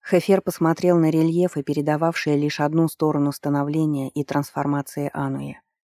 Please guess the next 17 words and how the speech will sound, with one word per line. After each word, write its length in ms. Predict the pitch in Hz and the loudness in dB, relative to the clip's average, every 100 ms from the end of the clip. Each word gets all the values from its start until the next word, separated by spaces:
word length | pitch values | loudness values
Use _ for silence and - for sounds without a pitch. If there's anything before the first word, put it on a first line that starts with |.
| _ _ _ | _ _ _
В 60 | 160 | -2
его 320 | 170 185 226 | 2 4 4
разуме 360 | 208 190 180 180 | 4 4 2 0
снова 340 | 190 190 175 | 2 2 2
отчётливо 500 | 165 - 180 175 165 | 0 -2 -2 0 0
зазвучали 560 | 160 156 156 - 160 156 | -2 -4 -6 -2 -2 -2
слова 320 | - 151 151 | -6 -4 -4
Перкао. 640 | 156 156 - 135 131 143 _ _ _ _ _ _ _ | -4 -8 -6 -6 -6 -10 _ _ _ _ _ _ _
Теперь 500 | - 139 - 139 135 | -8 -6 -2 -2 -2
возьмём 560 | 135 139 143 143 139 139 | -2 -2 -2 -2 0 0
легенду 680 | 139 139 147 151 151 143 139 | -2 -2 -4 -2 -4 -4 -6
о 40 | |
твоём 440 | - 143 139 135 | -6 -6 -4 -6
предке, 600 | - - 147 - - 143 - _ _ _ _ - | -6 -6 -6 -8 -12 -14 -14 _ _ _ _ -4
божественном 760 | 156 170 190 180 147 147 147 | -4 0 -2 -2 -2 -2 0
владыке 640 | 143 143 143 151 - - | -2 -2 -2 -4 -6 -8
Таур-Дуат. 880 | 135 139 143 139 139 131 135 151 151 | -6 -4 -4 -4 -6 -6 -6 -8 -10